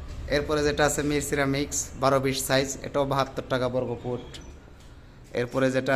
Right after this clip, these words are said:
আছে গ্রেট ওয়াল সিরামিক্সের কিচেন সেটআপ, এটা বাহাত্তর টাকা, তবে গ্রেট ওয়াল সিরামিক্সের একটা হোয়াইট বডি, মিরেরগুলো হচ্ছে রেড বডি। এরপরে যেটা আছে বাথরুম কালেকশন, খুবই চমৎকার,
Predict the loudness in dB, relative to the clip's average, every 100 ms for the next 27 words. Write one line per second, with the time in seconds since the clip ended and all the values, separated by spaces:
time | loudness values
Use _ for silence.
0 | 2 0 0 2 4 2 2 0 0 0
1 | -2 -4 -4 -2 -2 -2 0 -2 -2 -10
2 | -20 -20 -20 -20 -16 -6 -4 0 -2 -2
3 | -6 -4 -4 -2 -4 -2 -4 -2 -2 0
4 | 0 0 0 0 0 -2 0 0 0 0
5 | 0 0 2 2 2 0 0 -2 -2 0
6 | 0 -2 -6 -8 -16 -20 -20 -20 -20 -20
7 | -20 -20 -20 -20 -20 -18 -4 -4 0 0
8 | 0 0 0 0 -2 -4 -2 -4 0 0
9 | -2 -4 -4 -4 -2 -2 -2 -2 -4